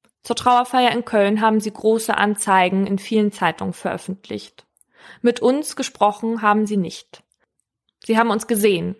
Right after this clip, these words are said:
im Trauergottesdienst, bei der Trauerfeier in Köln.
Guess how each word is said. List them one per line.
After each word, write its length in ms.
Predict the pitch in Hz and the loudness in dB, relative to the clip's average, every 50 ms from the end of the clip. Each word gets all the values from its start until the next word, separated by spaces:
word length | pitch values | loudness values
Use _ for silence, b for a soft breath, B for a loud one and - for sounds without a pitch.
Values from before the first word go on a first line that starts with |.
| _ _ _ | _ _ _
im 100 | 196 190 | -4 -4
Trauergottesdienst, 1200 | 196 - 220 214 208 202 190 190 190 180 - 180 - - - 196 185 185 190 185 - - - _ _ | 0 0 2 4 4 2 2 0 -2 -2 -2 -8 -12 -10 -10 -8 -8 -8 -8 -10 -12 -18 -20 _ _
bei 80 | _ 208 | _ 0
der 140 | 196 196 190 | 0 0 0
Trauerfeier 600 | - - 202 196 185 185 - - 185 185 180 - | 2 2 2 2 2 2 0 -4 -2 -2 -2 -2
in 120 | - 180 | -4 -8
Köln. 560 | - - - 185 175 180 190 190 196 196 - | -8 -6 -6 -6 -6 -6 -8 -10 -12 -12 -14